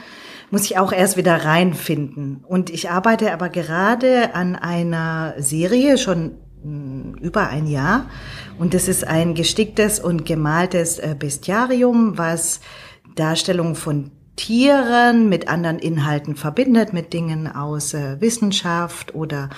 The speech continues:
Poesie und so weiter. Und es soll ein fünfzigteiliges, ähm,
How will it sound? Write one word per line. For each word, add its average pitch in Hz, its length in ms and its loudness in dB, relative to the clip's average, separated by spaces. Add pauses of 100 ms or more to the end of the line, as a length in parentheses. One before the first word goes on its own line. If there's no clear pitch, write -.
(220)
Poesie 196 1000 4 (640)
und 143 240 -6
so 139 120 -12
weiter. 214 280 0
Und 233 100 6
es - 100 0
soll 175 180 2
ein 151 180 0
fünfzigteiliges, 160 1160 -2 (640)
ähm, 139 680 2